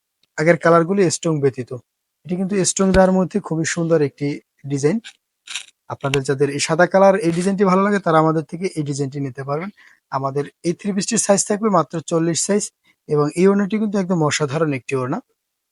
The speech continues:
যাদের প্রিমিয়ার কোয়ালিটির লেটেস্ট ডিজাইনের গর্জিয়াস পাকিস্তানি স্টাইলের থ্রি পিস পরতে চান,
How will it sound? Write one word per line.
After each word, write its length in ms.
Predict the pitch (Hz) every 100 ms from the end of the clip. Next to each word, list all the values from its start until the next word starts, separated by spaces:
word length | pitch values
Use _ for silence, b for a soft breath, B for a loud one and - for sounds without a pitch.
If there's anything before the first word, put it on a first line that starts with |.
| _
যাদের 240 | 143 139 139 -
প্রিমিয়ার 300 | 175 190 196
কোয়ালিটির 320 | 202 202 208 185
লেটেস্ট 300 | 165 185 - -
ডিজাইনের 300 | 185 185 175
গর্জিয়াস 380 | 160 147 165 156 - 160
পাকিস্তানি 460 | 143 151 - 175 170
স্টাইলের 260 | - 170 170 -
থ্রি 140 | 156
পিস 160 | 160 - -
পরতে 240 | 139 143
চান, 120 | 156